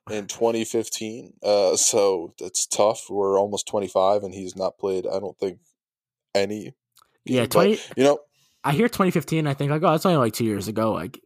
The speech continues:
Speaker 2: maybe he'll make it." Um,
Speaker 1: six. <laughs>
Speaker 2: yeah, is, was it, uh, Frederick?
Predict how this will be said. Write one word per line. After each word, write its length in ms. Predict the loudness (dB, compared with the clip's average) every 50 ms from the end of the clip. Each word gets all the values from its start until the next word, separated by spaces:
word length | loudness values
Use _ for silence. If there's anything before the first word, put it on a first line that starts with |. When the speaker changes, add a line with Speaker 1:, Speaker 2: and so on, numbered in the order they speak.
| _ -2
Speaker 2:
maybe 180 | 0 2 4 4
he'll 140 | 4 4
make 240 | 2 0 -2 -4 -2
it." 180 | -4 -4 -4 -6 _
Um, 140 | -4 -2 0
Speaker 1:
six. 680 | 0 0 2 2 2 2 2 0 0 0 0 0 -2 -4 -8 -10 -6
<laughs> 640 | -6 -6 -2 -2 -2 -2 -2 _ -8 -10 -8 -6
Speaker 2:
yeah, 800 | -4 -2 0 2 2 4 4 4 4 4 4 4 4 2 2 0 -2 -2
is, 200 | -2 -2 -2 0
was 180 | 0 2 2 2
it, 100 | 2 4
uh, 200 | 4 4 2 2
Frederick? 480 | 0 0 0 0 2 0 -2 -2 -4